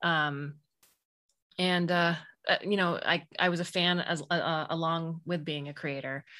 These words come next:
Um, and, uh, you know, I found myself sort, I never left that, like, despite what was going on, you know, as I grew up.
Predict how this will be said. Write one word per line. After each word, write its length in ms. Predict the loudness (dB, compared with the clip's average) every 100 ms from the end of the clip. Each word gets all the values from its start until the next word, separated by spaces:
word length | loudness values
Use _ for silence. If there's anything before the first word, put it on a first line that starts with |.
| -20 _ _ _ _ _ _ -20 -20 _ 0
Um, 360 | 0 0 -4 -12 _ _ -4
and, 320 | 0 2 0 0
uh, 240 | 0 0 -4 -14 _ _
you 100 | 0
know, 60 | 2
I 100 | 2
found 340 | 2 2 2
myself 680 | 2 0 -2 -2 -4 -10 -14 _ _ _ _ _
sort, 220 | -2 0 2
I 100 | 4
never 460 | 6 6 6 4
left 360 | 6 4 2 0
that, 280 | 2 2 -2 _ _ -20 _ -2
like, 140 | 0
despite 400 | 0 0 4 4
what 120 | 2
was 140 | -2 0
going 260 | 0 0
on, 380 | -2 -2 -2 -4 -6 _ _ _
you 120 | -4
know, 80 | 0
as 180 | 0 0
I 80 | -2
grew 220 | -2 -2
up. 240 | -2 -6